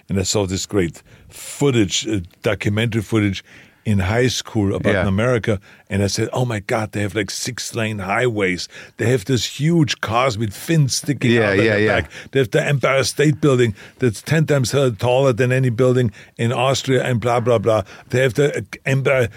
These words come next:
Speaker 1: they, they, they have the Golden Gate Bridge."
Speaker 2: Sure,
Speaker 1: They have
Speaker 2: yeah, yeah.
Speaker 1: And so my father said, "Oh yeah, it's a beautiful country. It's fantastic. It's this, but, uh, you know, just dream about it because it's all ever gonna do. Dream about it."
Speaker 2: So he sort
Speaker 1: And
Speaker 2: of
Speaker 1: I said to him, I said, "No," I say, "I have to go there.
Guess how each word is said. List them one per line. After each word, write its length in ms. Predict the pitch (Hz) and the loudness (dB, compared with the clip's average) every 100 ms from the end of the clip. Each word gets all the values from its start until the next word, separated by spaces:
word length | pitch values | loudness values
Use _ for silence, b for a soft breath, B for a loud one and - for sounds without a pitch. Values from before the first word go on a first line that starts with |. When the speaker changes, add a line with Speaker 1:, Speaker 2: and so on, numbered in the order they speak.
| B | B
Speaker 1:
they, 160 | 131 131 | 2 2
they, 160 | 127 123 | 2 2
they 160 | 127 | 2
have 140 | 123 101 | 2 0
the 100 | 120 | 0
Golden 340 | 143 139 127 | 2 2 2
Gate 340 | 120 120 90 | 2 0 -2
Bridge." 360 | - 139 127 95 | -2 2 2 2
Speaker 2:
Sure, 280 | 123 147 120 | 2 4 4
Speaker 1:
They 120 | 135 | 4
have 100 | 120 127 | 4 2
Speaker 2:
yeah, 80 | |
yeah. 80 | 87 78 | 0 0
Speaker 1:
And 200 | 156 143 | 0 4
so 140 | 165 | 4
my 120 | 156 | 4
father 260 | 143 143 147 127 | 4 2 4 2
said, 60 | 143 | 2
"Oh 160 | 127 | 4
yeah, 140 | 117 113 | 4 4
it's 160 | 101 | 0
a 40 | 92 | -6
beautiful 560 | - 117 131 120 101 | 0 4 4 2 -2
country. 380 | 98 110 110 107 | -4 -2 0 -2
It's 100 | 101 | -4
fantastic. 500 | 107 101 110 113 113 | -4 -2 0 0 -2
It's 80 | 104 | -4
this, 160 | 101 - B B B - | -4 -6 B B B -2
but, 280 | 117 98 | 0 2
uh, 60 | 127 | 2
you 200 | 127 131 | 4 4
know, 220 | 117 113 98 - | 4 2 0 -4
just 320 | 135 117 - | 0 0 0
dream 260 | 117 123 127 | 2 4 4
about 320 | 101 113 107 | 2 2 2
it 100 | 104 | 0
because 280 | 101 104 98 | 0 -2 -2
it's 160 | 98 | 0
all 160 | 107 107 | 2 4
ever 220 | 101 98 | 2 0
gonna 260 | 95 92 90 | -2 -4 -4
do. 280 | 82 80 - b b b - | -4 -6 -8 b b b -4
Dream 240 | 107 101 | 0 0
about 260 | 82 82 78 | 0 -4 -4
it." 60 | |
Speaker 2:
So 100 | - | 0
he 140 | 127 131 | 2 2
sort 240 | - 151 | 2 2
Speaker 1:
And 80 | 127 | 2
Speaker 2:
of 60 | 123 | 2
Speaker 1:
I 20 | |
said 220 | - 127 | 2 2
to 60 | 120 | 2
him, 80 | 117 | 2
I 20 | |
said, 160 | 117 120 | 4 4
"No," 220 | 117 104 B B B | 2 0 B B B
I 120 | 113 110 | -2 2
say, 140 | 123 | 2
"I 120 | 113 | 2
have 140 | 117 - | 0 0
to 100 | 110 | 0
go 240 | 104 104 | 2 2
there. 300 | 95 85 | 2 -4